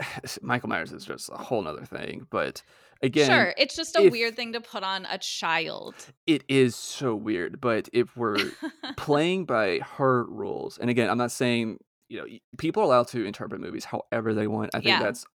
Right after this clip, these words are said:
Speaker 1: awesome. Th-, that's such a, that's why I love Letterboxd. I love going to see how people picked up different things, how they took something differently, but if we're going just by through the lens of this book, of this essay, and that the P O V equals identification,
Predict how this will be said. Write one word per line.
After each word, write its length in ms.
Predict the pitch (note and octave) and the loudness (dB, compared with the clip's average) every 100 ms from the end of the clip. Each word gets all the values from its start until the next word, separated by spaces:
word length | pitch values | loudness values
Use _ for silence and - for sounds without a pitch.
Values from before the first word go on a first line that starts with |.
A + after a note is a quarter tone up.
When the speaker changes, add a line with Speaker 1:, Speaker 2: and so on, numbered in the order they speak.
| _ | _
Speaker 1:
awesome. 500 | A2+ G2 - F2+ D#2+ - | -2 -2 -4 -10 -12 -14
Th-, 320 | - - C#2+ | -14 -12 -8
that's 120 | G2+ - | -8 -4
such 200 | A2 G2+ | -4 -4
a, 60 | - | -2
that's 160 | B2 | 0
why 80 | C3+ | 2
I 40 | |
love 160 | B2+ A2 | 0 0
Letterboxd. 480 | F2+ F#2+ G2 A2 G#2+ | -4 -2 -2 -2 -4
I 20 | |
love 140 | G2 | -6
going 160 | - G2+ | -6 -8
to 40 | F2 | -8
see 80 | |
how 80 | F#2+ | -10
people 240 | F#2 G2+ F2 | -10 -10 -10
picked 280 | - F#2 | -10 -8
up 140 | G2+ - | -10 -8
different 280 | G#2 - - | -10 -10 -10
things, 240 | E2+ - | -10 -8
how 160 | F#2 E2 | -6 -4
they 160 | - - | -6 -10
took 160 | - - | -14 -12
something 260 | G2 G2 | -8 -6
differently, 480 | F2 - C#2+ D#2 F#2 - | -6 -8 -8 -8 -8 -4
but 200 | F#2+ - - - _ _ _ _ - | -4 -4 -16 -20 _ _ _ _ 0
if 140 | B2+ | 2
we're 60 | A#2 | 2
going 300 | G#2 C3+ D3 | 4 4 4
just 180 | C3+ A#2 | 0 2
by 140 | A#2 A2+ | 2 2
through 280 | - A2+ | 0 0
the 120 | A2 G2 | 0 -2
lens 540 | G2 A#2 B2 B2 A2+ | 2 4 6 2 0
of 180 | - G2 | -4 -2
this 160 | F#2+ - | -4 -4
book, 400 | - - - _ _ _ _ _ - | -8 -8 -10 _ _ _ _ _ -2
of 220 | D2+ - | 0 2
this 180 | G#2 - | 0 0
essay, 480 | D#2 - - B1+ - - | -4 -4 -6 -6 -6 -6
and 120 | G2 | -4
that 220 | C#2+ - _ - | -4 -6 _ -10
the 80 | |
P 280 | - - D3 | -10 -4 0
O 60 | C#3+ | 0
V 220 | B2 A2+ - | 0 -4 -4
equals 280 | G2+ G2 | -6 -6
identification, 880 | - F2+ F2 - - D#2+ - - - | -8 -10 -12 -12 -12 -12 -12 -14 -16